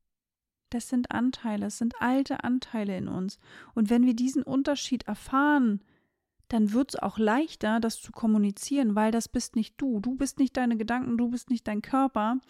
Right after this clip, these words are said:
du bist nicht deine Emotionen, sondern du bist reines Bewusstsein.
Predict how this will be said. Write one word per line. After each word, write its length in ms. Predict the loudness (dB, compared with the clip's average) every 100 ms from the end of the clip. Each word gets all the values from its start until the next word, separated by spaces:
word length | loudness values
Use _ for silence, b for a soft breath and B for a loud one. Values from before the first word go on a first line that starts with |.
| B B B
du 120 | 2
bist 200 | 2 0
nicht 220 | -2 -4 -2
deine 260 | -2 0
Emotionen, 840 | -2 -2 -4 -6 -2 0 0 -4 -10 _ _ _ _ _ _ _ -8
sondern 300 | -4 -2 -2
du 80 | -4
bist 280 | -8 -12 -10
reines 300 | -8 -8 -6
Bewusstsein. 680 | -4 -2 -4 -8 -16 -14